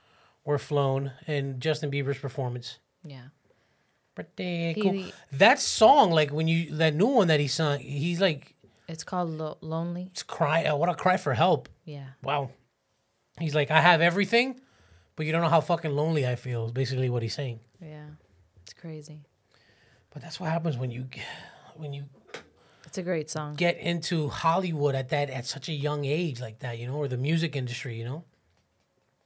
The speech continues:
Speaker 1: It's scary.
Speaker 2: A lot of these child stars, they're all messed up in the head.
Speaker 1: Just sometimes be careful what you wish for, 'cause people are like, "Oh my God, that guy's got it all. He's got," but look, he seems like he's troubled.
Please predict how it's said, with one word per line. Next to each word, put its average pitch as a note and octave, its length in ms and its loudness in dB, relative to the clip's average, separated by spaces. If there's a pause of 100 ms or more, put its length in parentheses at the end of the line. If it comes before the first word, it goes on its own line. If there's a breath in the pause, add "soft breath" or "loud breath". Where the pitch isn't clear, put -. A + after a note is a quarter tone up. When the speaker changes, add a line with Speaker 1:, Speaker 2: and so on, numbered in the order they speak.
(240)
Speaker 1:
It's - 100 -10
scary. A#2+ 380 -6
Speaker 2:
A F3+ 60 -12
lot F3 180 -4
of A3 60 -4
these A3 180 -4
child F#3 380 -6
stars, C#3+ 400 -8
they're D3+ 160 -6
all E3 140 -4
messed D3 320 -6
up D3+ 180 -10
in C#3+ 80 -12
the C#3 60 -10
head. C#3+ 240 -12 (720)
Speaker 1:
Just - 300 -12 (180)
sometimes D#3+ 480 -6
be C#3 120 -10
careful F3+ 320 -2
what D#3+ 180 -4
you D3 60 -4
wish D#3 160 -2
for, C3+ 120 -8
'cause A#2+ 100 -10
people C#3 140 -12
are C#3 40 -8
like, C#3 100 -8
"Oh E3 80 -6
my D#3 140 -6
God, E3 240 -4
that C#3 160 -6
guy's D3+ 320 -6
got - 240 -8
it - 80 -8
all. E3 200 -6
He's D#3 120 -4
got," D3 180 -2
but C3 100 -4
look, E3 180 -8
he C#3+ 120 -10
seems F3+ 420 -6
like F3 140 -6
he's C3 220 -8
troubled. G3+ 640 -4